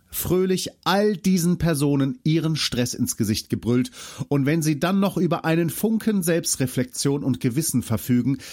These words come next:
dann haben Sie den restlichen Tag lang sehr gut Beschäftigung mit sich selbst. Denn im Grunde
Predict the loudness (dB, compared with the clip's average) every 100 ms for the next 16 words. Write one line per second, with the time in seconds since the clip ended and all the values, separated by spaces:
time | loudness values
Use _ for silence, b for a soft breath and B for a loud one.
0 | B -2 0 2 2 2 0 0 0 0
1 | -2 -2 -2 -2 -2 0 0 0 0 0
2 | B B -2 0 0 0 0 -2 -4 -2
3 | -2 -2 -2 -2 0 -2 B -4 -2 0
4 | -2 -2 -2 -4 -4 -6 -6 b b b
5 | b b -2 2 2 0 0 0 0 0